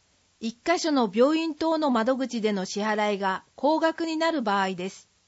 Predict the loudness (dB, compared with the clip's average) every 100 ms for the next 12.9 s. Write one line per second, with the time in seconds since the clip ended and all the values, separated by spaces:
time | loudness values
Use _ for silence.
0 | _ _ _ _ _ _ _ _ _ -4
1 | -2 0 0 2 2 4 4 2 0 0
2 | 2 0 -2 -2 0 0 0 -2 0 2
3 | 2 2 -2 0 0 0 0 0 0 -2
4 | -4 _ _ _ _ _ 0 0 0 -4
5 | -4 -4 _ _ _ -2 2 4 2 0
6 | -2 0 2 2 0 0 -2 -2 -2 -2
7 | 2 2 2 -2 -4 -2 2 2 0 -4
8 | -10 _ _ _ _ _ _ _ _ _
9 | _ _ _ _ _ 4 6 6 4 2
10 | 0 0 2 0 0 -2 -2 0 -2 0
11 | 0 0 0 0 0 0 0 -4 _ _
12 | _ _ 0 2 4 4 2 -4